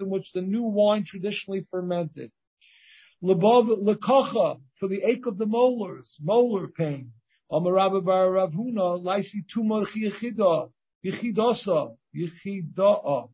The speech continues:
I'm sorry, bring a head of garlic with a single clove that has only a single clove. Venim-, venimsrei b'mishcha milcha, grind it with oil and salt.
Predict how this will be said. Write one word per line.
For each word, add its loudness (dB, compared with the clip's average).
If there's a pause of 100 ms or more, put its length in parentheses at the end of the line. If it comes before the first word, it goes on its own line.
I'm -12
sorry, -4
bring -4
a 4
head 2
of -2
garlic 2
with -10
a -8
single -4
clove 0 (200)
that 0
has 0
only -2
a -2
single -4
clove. -2 (500)
Venim-, -4
venimsrei 2
b'mishcha -2
milcha, 0
grind 2
it -8
with -6
oil 4
and -4
salt. -2